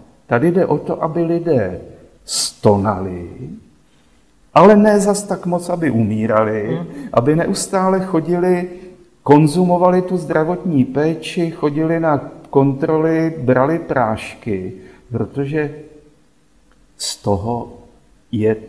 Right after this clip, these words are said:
Speaker 1: to je ten biznis. To je
Speaker 2: Hmm.
Speaker 1: skutečně, je to farm-, medi-, medicínsko-farmaceutický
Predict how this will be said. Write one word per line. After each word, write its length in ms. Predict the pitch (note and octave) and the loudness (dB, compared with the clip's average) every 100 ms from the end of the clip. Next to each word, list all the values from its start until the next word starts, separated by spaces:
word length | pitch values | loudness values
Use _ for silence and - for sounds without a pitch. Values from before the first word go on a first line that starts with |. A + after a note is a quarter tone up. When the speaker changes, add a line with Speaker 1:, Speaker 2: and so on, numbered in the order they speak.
| - - - | -20 -20 2
Speaker 1:
to 140 | B2 | 4
je 120 | A3 | 6
ten 280 | A#3 F#3+ B2+ | 4 -2 -2
biznis. 560 | G2 F2 F#2 F2+ E2+ - | -2 -6 -10 -14 -14 -8
To 60 | E3 | 0
je 40 | A#2+ | 0
Speaker 2:
Hmm. 80 | |
Speaker 1:
skutečně, 520 | C#3+ - C3 E3+ - D#3+ | -2 -8 -8 -8 -6 -6
je 80 | |
to 140 | D#3+ E3 | -6 -8
farm-, 380 | - C#3 C3 A#2 | 0 0 2 0
medi-, 500 | C#3 D#3 - - - | 2 2 -2 -12 -2
medicínsko-farmaceutický 2000 | A2+ C#3 G3+ - - F#3+ F#3+ - F3+ - C3+ B2+ D#3 D#3 F3 E3+ E3+ F3+ - - D#3+ | 4 6 6 0 -4 -4 -6 -4 -6 0 0 0 -2 -4 -4 -4 -4 -8 -10 -14 -14